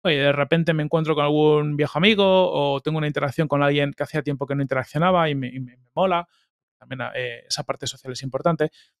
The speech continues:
De repente accedo y tengo más followers y, y eso mola. O encuentro nuevos amigos porque de repente, no sé, estamos hablando de una temática con una serie de personas y, y que me voy encontrando y de repente empiezo a hacer amistad con esa gente.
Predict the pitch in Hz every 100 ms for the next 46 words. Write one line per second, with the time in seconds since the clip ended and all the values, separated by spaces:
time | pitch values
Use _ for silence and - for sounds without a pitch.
0 | _ - 160 156 180 170 - 175 160 151
1 | 143 135 - 240 226 185 185 160 135 -
2 | 143 143 139 170 208 180 190 _ _ _
3 | 185 196 180 170 175 170 170 160 165 160
4 | 160 160 170 - - 147 147 139 139 147
5 | 147 156 156 _ _ _ _ _ _ -
6 | 151 120 _ _ _ - 151 151 151 165
7 | 147 151 151 151 147 151 151 143 147 147
8 | 147 147 143 147 147 - 143 139 139 -
9 | 160 170 151 131 147 - - 147 139 147
10 | 143 147 139 147 151 156 135 127 139 139
11 | 143 143 143 131 127 123 - 135 _ _
12 | _ _ 139 135 - - - _